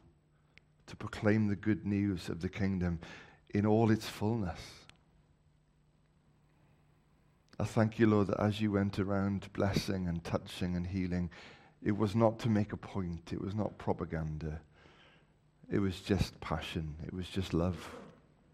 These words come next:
it was just concern. Lord, we thank you for your promise as you send us into the world,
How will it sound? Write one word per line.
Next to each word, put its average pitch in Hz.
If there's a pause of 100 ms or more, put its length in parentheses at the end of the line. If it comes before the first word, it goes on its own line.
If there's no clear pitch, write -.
(520)
it 92
was 90
just 87
concern. 80 (2250)
Lord, 101
we 107
thank 107
you 107
for 104
your 104
promise 107
as 95
you 107
send 117
us -
into 92
the 90
world, 90